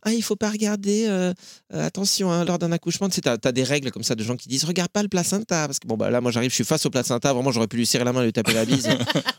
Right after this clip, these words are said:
Speaker 1: Bon, je l'ai vu, j'en suis pas mort, hein. Donc, euh, si vous devez regarder un placenta, regardez un placenta. C'est un placenta, tout va bien.
Speaker 2: Oui, puis tu peux faire un barbecue le week-end.
Speaker 1: Exactement.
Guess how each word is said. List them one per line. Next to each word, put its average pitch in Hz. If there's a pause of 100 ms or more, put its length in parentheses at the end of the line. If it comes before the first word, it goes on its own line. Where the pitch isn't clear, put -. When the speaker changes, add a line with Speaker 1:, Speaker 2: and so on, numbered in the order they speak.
(120)
Speaker 1:
Bon, 127
je 107
l'ai 139
vu, 143
j'en 135
suis 131
pas 135
mort, 120
hein. 110
Donc, 110
euh, 107
si -
vous 113
devez 110
regarder 117
un 110
placenta, 117
regardez 110
un 104
placenta. 110
C'est 107
un 98
placenta, 107
tout 123
va 117
bien. 120
Speaker 2:
Oui, 113
puis -
tu -
peux -
faire -
un 85
barbecue 87
le 90
week-end. 92
Speaker 1:
Exactement. 123